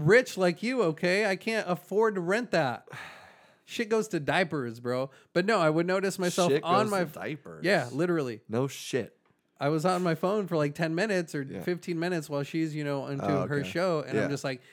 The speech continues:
Speaker 1: and then I shut it, my phone off, and I was like, "She, I'm doing the same thing to her, you know, 'cause I'm just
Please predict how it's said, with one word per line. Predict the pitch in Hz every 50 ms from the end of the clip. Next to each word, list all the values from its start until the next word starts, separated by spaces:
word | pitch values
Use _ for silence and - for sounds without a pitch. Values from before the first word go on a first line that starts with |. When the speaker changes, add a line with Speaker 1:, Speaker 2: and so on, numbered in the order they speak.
| _ _
Speaker 1:
and | - 160
then | 196 214
I | 190
shut | - - 196 180
it, | 170 151 143 - -
my | 135 131 127 123
phone | 120 - 196 226 233
off, | 185 165 165 151 -
and | 156
I | 151 147
was | 147 139 -
like, | 139 127 123 - _ _ _ _ _ _ _ _ _ _ _ _ _ _ _ _ _ _ _ _
"She, | - - - 208 214 220
I'm | - 160 214 254
doing | 196 165 156 143
the | 131 120
same | - 147 139 135
thing | 131 143 139 135
to | 123 120 113
her, | 131 170 214 208 156
you | 143 131 127
know, | 127 127 139
'cause | 147 - 143
I'm | 139 147 175
just | 180 180 - -